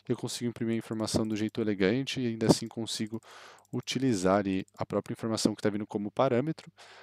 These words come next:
para o nosso object pra fazer o out também da nossa imagem. Beleza? É isso que eu queria te mostrar, valeu aí e bora pro próximo vídeo.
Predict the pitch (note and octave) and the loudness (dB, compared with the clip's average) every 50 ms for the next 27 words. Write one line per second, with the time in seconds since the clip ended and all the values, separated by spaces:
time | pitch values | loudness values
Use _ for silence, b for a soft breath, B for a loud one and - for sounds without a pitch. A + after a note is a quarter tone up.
0 | B B - G#2+ G2+ G2+ G2 F#2+ F#2+ - - - C3 A2 A2 A#2 C3 C3+ - - | B B -2 0 2 2 2 0 -2 -4 -2 0 0 0 0 0 -2 -4 -2 -4
1 | - - - - B2 A#2 A2 - _ _ - A#2 - - - B2+ B2 G#2+ A2 B2 | -6 -6 -2 -2 0 0 0 -2 _ _ -12 -12 -6 0 2 4 4 6 4 2
2 | A#2+ - _ - D3 C#3 A#2 G#2 A#2 B2 - - C#3 - - B2+ A2+ G2+ F#2+ G2 | 2 2 _ -6 0 2 4 4 4 2 0 -6 -6 -2 -2 -2 0 0 -2 -2
3 | A2+ B2+ - B B B B B B B - G#2+ G#2+ - - B2+ B2+ A#2+ G2 - | -4 -6 -12 B B B B B B B 2 2 4 4 4 2 2 2 0 -2
4 | - - - - - _ _ _ _ _ - - - - - - - - F2+ G2+ | -2 -2 -4 -6 -8 _ _ _ _ _ -20 -20 -10 -4 -4 -2 0 2 4 6
5 | C#3 D#3+ E3+ F#3 _ _ _ _ _ _ - - C3 B2+ B2+ - - - B2+ B2+ | 6 6 4 2 _ _ _ _ _ _ -6 0 2 2 2 2 -2 -2 0 0
6 | A#2+ - - A2+ G#2+ F#2+ - - B2+ C3+ B2 A#2+ A2+ G#2 G#2 B2 C3 A#2+ A2+ B2 | 0 0 -2 -4 -4 -4 0 2 2 4 6 6 6 6 8 6 6 6 4 2
7 | C3+ - - C#3 D3 - - - A2+ G#2 G#2 G#2 A#2 - - C3 - C3+ C3 - | 0 -2 -6 -8 -8 -8 -8 -8 0 4 6 6 6 4 0 -2 -2 -2 -2 -2
8 | E3 D#3 C3 A2 - - | -4 -2 -2 -2 -4 -4